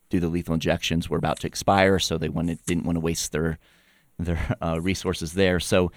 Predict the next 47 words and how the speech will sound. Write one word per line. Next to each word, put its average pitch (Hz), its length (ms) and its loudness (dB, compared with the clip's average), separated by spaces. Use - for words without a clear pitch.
can 147 120 0
you 196 80 0
talk - 200 0
to - 60 -2
us 160 100 -2
a 107 80 0
little 110 320 2
bit 101 340 2
about, 90 680 0
you 107 80 0
know, 92 100 2
from, 135 380 0
from - 260 -8
the 135 80 -6
kingdom 139 360 -4
of 104 140 -8
God 90 320 -2
perspective - 720 -8
as 85 120 -8
Christ - 340 -2
followers, 78 400 -2
because 113 360 -2
we 131 100 4
have 123 160 2
people 135 380 -2
within 101 320 -2
the 95 80 -2
church - 260 -2
on 82 80 -2
both 87 240 -2
sides 82 320 -4
of 58 60 -12
this - 200 -10
issue. 64 380 -8
So 107 160 0
can 127 140 0
you 147 80 2
share - 160 0
with 147 160 -2
us, - 320 -2
you 104 120 0
know, 92 140 2
your, 95 640 0
you 104 120 -4
know, 90 80 0
your 98 200 2
understanding 92 840 -2